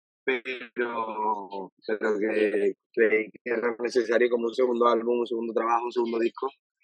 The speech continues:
eh, empezar a tratar este tipo de cosas, eh,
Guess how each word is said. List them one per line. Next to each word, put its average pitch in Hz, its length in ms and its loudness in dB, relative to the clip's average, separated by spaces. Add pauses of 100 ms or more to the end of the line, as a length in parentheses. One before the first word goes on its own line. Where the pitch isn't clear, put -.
(140)
eh, 110 440 -2
empezar 107 360 4
a 104 80 -2
tratar 110 280 0
este 117 180 4
tipo 110 260 4
de 110 100 8
cosas, 139 300 0 (600)
eh, 95 680 4